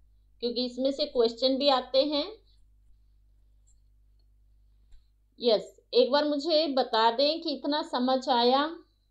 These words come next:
यस, बाकी students कहाँ गए, एक बार ज़रूर बताएं। और साथ के साथ write करते जाएं,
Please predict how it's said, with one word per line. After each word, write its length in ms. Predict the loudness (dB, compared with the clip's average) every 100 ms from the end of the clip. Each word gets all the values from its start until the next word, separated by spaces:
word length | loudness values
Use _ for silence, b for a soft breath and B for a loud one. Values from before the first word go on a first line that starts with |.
| _ _ _ _ _ _ _ _ _ _ _ _ _ _ _ _ _ _ _ _ _ _ _ _
यस, 300 | 2 2 0 -2
बाकी 380 | 2 2 0
students 500 | -6 -2 4 4 4 -2
कहाँ 420 | -2 2 2 4
गए, 220 | 6 4 2 -8 _ _ _ _ _ _ _ _ _ _
एक 180 | -2 0
बार 180 | 2 2
ज़रूर 300 | 2 2 0 0
बताएं। 480 | 0 2 2 0 -6 -16 _ _ _ _ _ 0
और 200 | 2 4
साथ 360 | 4 4 4
के 80 | -4
साथ 280 | -2 -2 0
write 320 | 0 2 0 -2
करते 320 | -6 -6 -6
जाएं, 260 | -4 -6